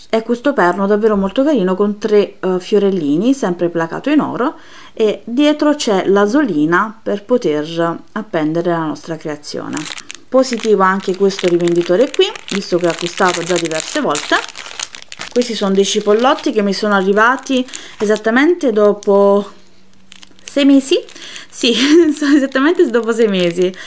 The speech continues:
Ehm, in pratica questi la prima volta che li ha inviati i rivenditori non mi sono arrivati, li ho acquistati al costo di quattordici centesimi. Sono cipollotti da tre per quattro millimetri in questa bellissima colorazione in celestino,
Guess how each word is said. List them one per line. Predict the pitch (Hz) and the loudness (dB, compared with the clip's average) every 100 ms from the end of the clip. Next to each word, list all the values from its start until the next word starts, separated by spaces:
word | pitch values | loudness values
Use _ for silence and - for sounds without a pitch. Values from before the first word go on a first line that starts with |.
| - - 202 - | -16 -16 -16 -4
Ehm, | 202 196 196 196 190 190 190 190 - | 0 2 2 2 0 0 0 -2 -4
in | 220 | -2
pratica | 233 320 339 247 | 0 2 2 2
questi | 226 285 262 | 2 2 4
la | 214 | 2
prima | 208 220 | 2 0
volta | 226 233 - 214 196 - | 2 0 2 2 2 2
che | 226 | 2
li | 214 | 2
ha | |
inviati | 214 220 233 226 | 2 2 2 2
i | |
rivenditori | 208 208 220 247 370 | 2 2 2 2 2
non | 285 208 | 2 0
mi | |
sono | 196 196 | -2 0
arrivati, | 185 180 175 135 - 262 339 - - - - | 2 4 2 2 -2 -4 -4 -8 -20 -16 -2
li | 220 | 0
ho | |
acquistati | 220 226 - 285 285 | 0 -4 0 0 2
al | 196 | 0
costo | - 226 220 | 0 0 2
di | 190 | 2
quattordici | 185 185 226 220 190 | 2 2 0 2 0
centesimi. | 175 185 196 165 139 160 226 311 294 | 0 0 0 -2 -2 -2 2 2 0
Sono | - 208 190 | -2 -2 0
cipollotti | 190 202 202 226 285 262 | 0 0 2 2 2 0
da | 208 | 0
tre | 185 220 | 0 -2
per | 214 196 | -2 -2
quattro | 180 175 202 | -2 -2 -2
millimetri | 226 254 311 277 208 | 0 2 4 2 0
in | |
questa | 185 185 185 | -2 -2 0
bellissima | 190 196 202 202 185 | 2 2 0 -2 -2
colorazione | 185 175 175 175 196 185 175 | 0 2 2 0 -2 -2 -2
in | 185 | -4
celestino, | 175 165 165 - 139 175 | -4 -4 -4 -6 -4 -2